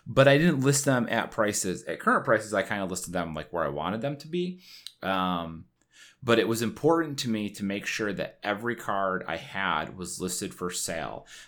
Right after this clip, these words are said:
because if I didn't do that, I was absolutely going to forget that they existed and then never look at them again. Um, because I just, I, I'm,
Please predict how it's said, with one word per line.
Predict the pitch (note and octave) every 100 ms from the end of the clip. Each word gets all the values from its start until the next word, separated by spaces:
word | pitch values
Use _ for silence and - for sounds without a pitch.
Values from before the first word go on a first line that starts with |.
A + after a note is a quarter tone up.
| -
because | A2+ A#2+ G#2+ F#2 - -
if | G#2
I | G2+
didn't | F#2 G2+ A2 B2+ -
do | F#2+ F#2+
that, | A2+ -
I | G#2+
was | F#2 F#2 -
absolutely | F#2 G2+ A2 A2 A2 G2+
going | F2+ E2+ F#2
to | F#2
forget | F#2 D#2+ F2
that | F2 -
they | D#2
existed | D2 E2 F2+ D#3+ F3 F#3 _ - - _ -
and | G#2+ G2
then | G2 F#2+
never | F#2 F2+ F2+
look | E2 E2
at | D#2
them | C#2
again. | C#2 G#1 G1+ _ _ _ - - _ -
Um, | G2+ F2+ E2 D#2 D2+ D2+ - -
because | G2+ G2 G#2
I | G2+
just, | G#2 - -
I, | A#2 -
I'm, | B2 C3 C3+